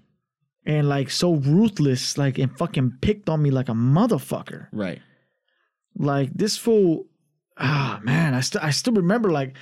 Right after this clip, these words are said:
Speaker 1: I literally learned how to kinda fuck with a, uh, uh, like, African accent because of this fool.
Speaker 2: Mm-hmm.
Speaker 1: I used to, like, try to fucking clown back at him because, like, it would, like, he would just get me mad, bro.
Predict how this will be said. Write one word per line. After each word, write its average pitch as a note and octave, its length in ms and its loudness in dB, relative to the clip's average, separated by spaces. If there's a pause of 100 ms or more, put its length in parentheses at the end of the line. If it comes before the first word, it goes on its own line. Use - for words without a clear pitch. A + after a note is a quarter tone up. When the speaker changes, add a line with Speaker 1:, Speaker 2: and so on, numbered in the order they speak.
(200)
Speaker 1:
I G3+ 140 0
literally B3 400 4
learned F3 520 4
how C#3+ 180 0
to E3+ 80 0
kinda D#3 220 0
fuck F3 320 -2
with D3 300 2 (520)
a, D3 300 4
uh, C#3 80 0
uh, C3 480 -2
like, C3+ 380 -2
African E3 500 0
accent D#3+ 500 0
because C#3+ 280 0
of C#3+ 60 2
this D3+ 180 2
fool. A#2+ 260 -2 (240)
Speaker 2:
Mm-hmm. A#2+ 220 -4 (160)
Speaker 1:
I D3+ 80 0
used G3 160 2
to, F#3+ 80 0
like, D#3 160 0
try F#3 160 0
to D#3+ 100 0
fucking D#3 380 -2
clown F3 300 2
back D#3+ 300 0
at D3 120 0
him B2+ 100 2
because, B2 160 -2
like, C#3 260 -2
it D#3 140 -2
would, D3+ 100 -2
like, D3 220 -2
he F3+ 160 2
would G3 140 4
just F#3+ 140 2
get G#3+ 60 2
me F3+ 60 2
mad, D#3 420 2
bro. G3+ 380 0